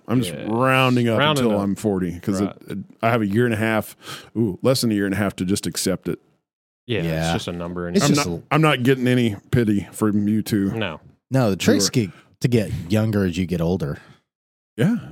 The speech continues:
Speaker 3: That's
Speaker 1: I mean,
Speaker 3: what I'm hoping science will figure
Speaker 1: we
Speaker 3: out.
Speaker 1: all end up shitting in our pants at ninety-five, and
Speaker 2: Yeah.
Speaker 1: that's kinda the way we came into the
Speaker 3: Yeah,
Speaker 1: world,
Speaker 3: it's still
Speaker 1: so
Speaker 3: the truth. With all the scientific
Speaker 1: <laughs>
Speaker 3: progress we've made,
Speaker 1: Uh-huh.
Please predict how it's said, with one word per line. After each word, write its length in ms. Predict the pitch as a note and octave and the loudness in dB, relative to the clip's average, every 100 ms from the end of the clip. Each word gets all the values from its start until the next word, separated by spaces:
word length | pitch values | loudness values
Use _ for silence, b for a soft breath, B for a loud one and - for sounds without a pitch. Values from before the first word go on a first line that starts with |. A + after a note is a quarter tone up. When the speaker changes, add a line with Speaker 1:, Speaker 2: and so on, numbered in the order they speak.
| G2+ | -4
Speaker 3:
That's 120 | B2 | 2
Speaker 1:
I 40 | C3+ | 4
mean, 60 | |
Speaker 3:
what 60 | C#3 | 4
I'm 80 | A#2 | 4
hoping 280 | B2+ A#2+ F2+ | 2 2 0
science 360 | A2 A2+ F#2+ G2 | 0 2 0 -2
will 80 | |
figure 200 | F2 F2+ | -2 2
Speaker 1:
we 100 | C#3 F3 | 2 4
Speaker 3:
out. 100 | C#3+ | 4
Speaker 1:
all 180 | D#3 | 4
end 240 | D3+ D3+ C#3+ | 4 2 4
up 260 | C#3 C3+ - | 2 -2 0
shitting 280 | D3+ D3+ D3 | 4 4 4
in 60 | |
our 100 | C#3 | 2
pants 420 | A#2+ C#3+ F3 D#3 G#2 | 4 4 4 2 0
at 120 | - | 0
ninety-five, 680 | A2+ B2 A2+ B2 D3+ C#3+ B2 | 2 2 2 2 2 2 2
and 100 | - | 2
Speaker 2:
Yeah. 100 | A#2 | 0
Speaker 1:
that's 160 | - - | -4 0
kinda 180 | A#2+ | 2
the 60 | A#2+ | 4
way 140 | A#2+ C3 | 4 2
we 60 | |
came 200 | C3 C#3 | 4 4
into 160 | D3 F#3+ | 4 4
the 60 | |
Speaker 3:
Yeah, 120 | D#3+ G3 | 4 4
Speaker 1:
world, 80 | D#3 | 2
Speaker 3:
it's 80 | E3 | 4
still 140 | G#3+ | 4
Speaker 1:
so 40 | |
Speaker 3:
the 60 | A3 | 4
truth. 280 | A2 G3+ B2 | 2 0 2
With 180 | C#3 D3+ | 2 4
all 140 | F#3 | 4
the 120 | A3 | 4
scientific 640 | E3+ F3 F3 F#3+ D3+ - - | 4 2 4 2 4 2 2
Speaker 1:
<laughs> 80 | B2+ | 2
Speaker 3:
progress 380 | B2+ A2+ F#2 | 4 2 0
we've 180 | G#2 F2 | 0 0
made, 300 | F2+ F2 F#2+ | 0 0 0
Speaker 1:
Uh-huh. 280 | - G#2 A#2 | 0 0 0